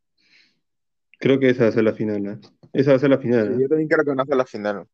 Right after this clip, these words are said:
Speaker 2: Van a jugar en
Speaker 1: Sí.
Speaker 2: Wembley, ¿ya? Tiene un punto a favor Inglaterra.
Speaker 1: Sí, porque va a ser casi local.
Speaker 2: Claro. Es local,
Speaker 1: Y
Speaker 2: Inglaterra. Bueno, claro. Casi
Speaker 1: y hay
Speaker 2: local porque
Speaker 1: italianos.
Speaker 2: la Eurocopa. ¿Qué?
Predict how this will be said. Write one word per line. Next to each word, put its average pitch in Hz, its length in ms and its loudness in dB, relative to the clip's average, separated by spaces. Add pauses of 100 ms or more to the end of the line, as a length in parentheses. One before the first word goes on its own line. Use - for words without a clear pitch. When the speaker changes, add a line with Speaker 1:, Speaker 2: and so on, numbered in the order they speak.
(680)
Speaker 2:
Van 151 160 2
a 156 40 2
jugar 175 220 2
en 165 160 2
Speaker 1:
Sí. 127 40 0
Speaker 2:
Wembley, 139 400 4
¿ya? 135 180 0 (800)
Tiene 139 180 0
un 143 60 -4
punto 170 220 -2
a 165 40 -2
favor 139 240 0
Inglaterra. 143 500 -6 (800)
Speaker 1:
Sí, - 240 -4
porque 139 440 -4
va 131 120 6
a 131 40 -8
ser 139 220 4 (260)
casi 131 200 -2
local. 117 460 2 (1080)
Speaker 2:
Claro. 104 340 0 (320)
Es - 160 0
local, 175 400 2
Speaker 1:
Y 131 40 6
Speaker 2:
Inglaterra. 135 480 0
Bueno, 127 240 0
claro. 117 360 2 (380)
Casi 160 180 2
Speaker 1:
y - 20 6
hay 175 60 6
Speaker 2:
local 202 200 6
porque 147 120 6
Speaker 1:
italianos. 165 140 4
Speaker 2:
la 123 60 6
Eurocopa. 131 380 0 (840)
¿Qué? 202 220 2